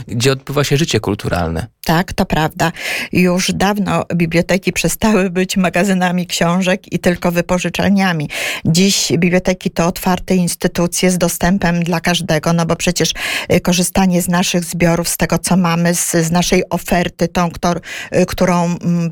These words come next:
Speaker 2: mm, proponujemy, jest bezpłatne, czyli nie ma takiej bariery, y, materialnej, tak? Każdy tylko jest chęci i, i każdy może,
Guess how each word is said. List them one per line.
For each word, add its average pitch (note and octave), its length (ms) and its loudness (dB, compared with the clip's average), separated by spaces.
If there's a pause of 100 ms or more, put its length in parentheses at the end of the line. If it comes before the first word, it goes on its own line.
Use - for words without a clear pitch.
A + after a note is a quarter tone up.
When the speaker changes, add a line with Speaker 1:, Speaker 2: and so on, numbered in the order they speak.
Speaker 2:
mm, F3 300 2
proponujemy, F3 760 2 (320)
jest G#3+ 200 4
bezpłatne, D#3+ 680 -2
czyli G3 220 2
nie A#3+ 160 2
ma F#3 100 0
takiej F3+ 320 0
bariery, F3+ 680 2 (380)
y, F3 180 4
materialnej, E3 840 0
tak? F#3+ 440 0
Każdy A3+ 400 0 (260)
tylko A#3+ 300 0
jest G#3 380 -2
chęci C4 440 0 (640)
i, A#3+ 400 2
i B3 40 0
każdy C#4 360 0
może, A#3+ 320 0